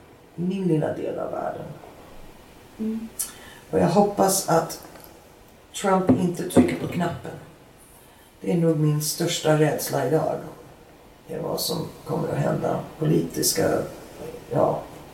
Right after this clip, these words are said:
Speaker 1: politiskt sett. Och jag tänker också väldigt mycket på vilken värld vi lämnar ungdomarna.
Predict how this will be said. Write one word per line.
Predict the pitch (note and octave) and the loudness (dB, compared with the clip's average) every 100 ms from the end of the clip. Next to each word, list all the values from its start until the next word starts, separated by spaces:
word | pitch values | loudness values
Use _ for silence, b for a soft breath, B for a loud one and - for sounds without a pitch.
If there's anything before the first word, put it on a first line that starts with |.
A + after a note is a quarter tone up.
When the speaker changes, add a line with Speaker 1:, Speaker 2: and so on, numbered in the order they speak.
| - - - | -20 -20 -8
Speaker 1:
politiskt | - D2+ - - - | -2 0 -2 -2 0
sett. | - D#2 - - - - - B B B B B B | 0 -2 -6 -10 -16 -18 -20 B B B B B B
Och | - | 0
jag | - | 2
tänker | G3+ F#3 F#3 F3+ | 2 2 4 2
också | F3+ E3+ | 2 2
väldigt | F3+ E3 D#3 | 4 4 4
mycket | E3+ E3 D#3 E3 | 0 0 -2 0
på | D#3+ | 0
vilken | D#3+ D#3+ D#3 | 0 0 0
värld | D3 F3 D#3 | 2 2 2
vi | D3+ | 2
lämnar | D3+ C#3+ C#3 C#3 C#3 - - - - - - - - - - | 2 2 -2 -2 -4 -8 -14 -20 -20 -20 -20 -20 -20 -14 0
ungdomarna. | D#3 C#3 D3+ F3+ F3 - | 2 4 4 4 0 -2